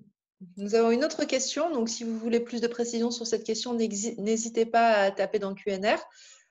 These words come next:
Euh, Alexandra vous demande, on a aujourd'hui des technologies dites intelligentes qui repèrent les adaptations de cloisonnement ou bien l'éclairage s'adapte à la lumine-, à la luminosité au cours de la journée.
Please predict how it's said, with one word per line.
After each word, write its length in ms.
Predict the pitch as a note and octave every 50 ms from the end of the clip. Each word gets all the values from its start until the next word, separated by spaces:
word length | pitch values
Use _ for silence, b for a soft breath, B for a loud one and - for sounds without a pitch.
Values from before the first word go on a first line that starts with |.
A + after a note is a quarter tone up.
| B _ _
Euh, 280 | A3 A3 A3 A3 A3 G#3+ A3
Alexandra 600 | - A#3+ B3 C#4 C#4 - - C4+ C4+ C4+ D4 D#4+
vous 100 | D#4 C#4+
demande, 600 | A#3+ A#3 A#3+ A#3 A#3+ B3+ C#4+ D#4+ E4 D#4 C4+ A#3 -
on 120 | A3+ A3+ A#3+
a 160 | C#4+ D4 D4
aujourd'hui 420 | C#4+ C4+ C4 C4 B3+ B3 A#3+ D4
des 140 | C4+ A#3 A#3
technologies 520 | A#3+ C#4 C4+ - D4+ C#4 C4+ C4 A#3+ C4+ B3+
dites 200 | A#3 A#3 A3+ - - _
intelligentes 760 | - D4 D4+ D4+ D#4 C#4 C4 B3 A3+ A#3 A#3 A#3 C#4 D#4 - - -
qui 140 | - - A3+
repèrent 420 | A3+ A#3+ A#3+ A#3+ A#3+ C#4+ D4 D4+
les 140 | C#4 B3 A#3
adaptations 640 | A#3+ A#3 A#3+ B3+ C4 - - A#3+ A#3+ A#3+ - C#4 C4+
de 80 | A3+ G3+
cloisonnement 880 | G3+ - - - B3+ B3+ B3 A#3+ A#3+ A#3 A3 G#3 G#3 G#3+ A#3 D#4+ - _ _ B B B B B B B _
ou 80 | - G#3
bien 240 | F#3+ A3+ C#4 D4 D4
l'éclairage 640 | C4 C4+ C4+ - - B3+ A#3+ A#3 C4 D4 D#4+ D#4
s'adapte 480 | - - - B3 A3+ A#3+ B3 - - -
à 60 | A#3+
la 100 | A3 G#3+
lumine-, 480 | G#3 G#3+ A#3 A#3+ A#3+ A#3 A#3+ A#3 A3 - - _ _
à 100 | G3 G3
la 140 | G3 G3 G3+
luminosité 640 | G#3 C4 D4 D4 C#4 C4 B3 A#3 A3+ A#3 A#3 C#4 C#4+
au 80 | B3
cours 300 | A#3 - _ - D#4 D4
de 80 | B3 A#3+
la 160 | A#3 A#3 B3+
journée. 400 | A#3+ A#3+ A#3+ A3+ G3+ D#3+ - -